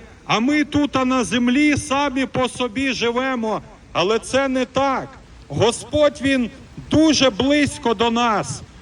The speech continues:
особливо коли горе, біда, сльози, розпач. Господь, як ніхто інший,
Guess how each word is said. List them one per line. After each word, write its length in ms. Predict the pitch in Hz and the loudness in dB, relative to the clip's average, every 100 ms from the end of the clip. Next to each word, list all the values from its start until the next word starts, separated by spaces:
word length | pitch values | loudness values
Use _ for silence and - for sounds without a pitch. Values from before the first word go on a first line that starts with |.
| - | -4
особливо 800 | 190 208 240 240 262 311 302 277 | -2 -2 -2 -4 0 0 0 -2
коли 340 | - 262 277 | -2 -2 0
горе, 600 | 240 - 262 294 277 233 | -2 0 0 2 0 -2
біда, 640 | 180 208 214 240 277 254 175 - - - | -2 -4 -2 0 0 0 -4 -10 -20 -14
сльози, 800 | - 170 190 294 285 233 160 202 | -8 -6 -2 0 0 0 0 0
розпач. 840 | 208 294 285 247 - 190 170 - - - - | 0 0 -2 -4 -6 -6 -6 -8 -16 -20 -16
Господь, 640 | 131 185 247 - 285 294 - | -4 -2 -2 -4 -4 -2 -2
як 280 | 262 247 - | -2 -2 0
ніхто 460 | 262 254 - 294 294 | 0 0 -2 -2 0
інший, 720 | 285 311 285 - 214 196 | 2 2 2 -2 -2 -2